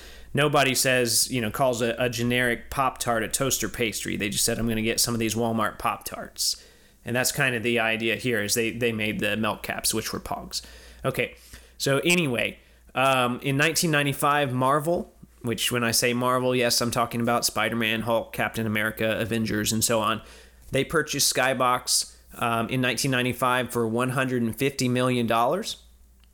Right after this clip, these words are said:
At the time, Marvel also owned Fleer, and they soon merged Skybox and Fleer, and they became Fleer Skybox International. So,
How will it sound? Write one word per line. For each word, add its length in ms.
At 100
the 60
time, 280
Marvel 340
also 420
owned 280
Fleer, 480
and 160
they 100
soon 340
merged 380
Skybox 540
and 120
Fleer, 320
and 140
they 80
became 400
Fleer 380
Skybox 640
International. 680
So, 600